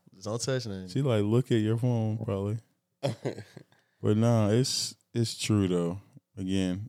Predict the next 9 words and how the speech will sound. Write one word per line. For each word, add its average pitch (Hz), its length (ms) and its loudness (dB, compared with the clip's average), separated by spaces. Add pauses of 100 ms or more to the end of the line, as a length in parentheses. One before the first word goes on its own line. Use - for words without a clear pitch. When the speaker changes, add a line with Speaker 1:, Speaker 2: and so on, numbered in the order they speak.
(160)
Speaker 2:
I, 113 120 2
I, - 40 2 (440)
that 123 260 4
I 127 160 8
am, 143 180 8
an, 117 160 6 (260)
I 135 140 -4
was 113 380 -2 (420)
enamored 113 680 6